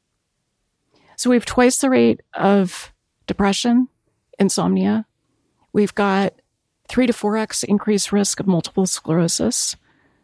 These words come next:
We've got five to eight times the risk of thyroid dysfunction. So if you just look at that and you look at subtle preclinical thyroid dysfunction, a huge number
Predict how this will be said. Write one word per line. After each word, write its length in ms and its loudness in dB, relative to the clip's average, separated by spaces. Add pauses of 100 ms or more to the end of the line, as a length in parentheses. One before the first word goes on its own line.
(160)
We've 240 0
got 320 0
five 240 0
to 80 0
eight 180 -2
times 580 -2
the 100 -2
risk 380 0 (140)
of 320 -2
thyroid 560 -2
dysfunction. 600 -8 (1300)
So 120 2
if 80 0
you 80 0
just 220 0
look 100 0
at 100 -2
that 300 -6 (320)
and 140 2
you 80 2
look 180 0
at 220 4 (400)
subtle 680 2
preclinical 960 2
thyroid 400 4
dysfunction, 640 4 (760)
a 60 4
huge 420 0
number 460 2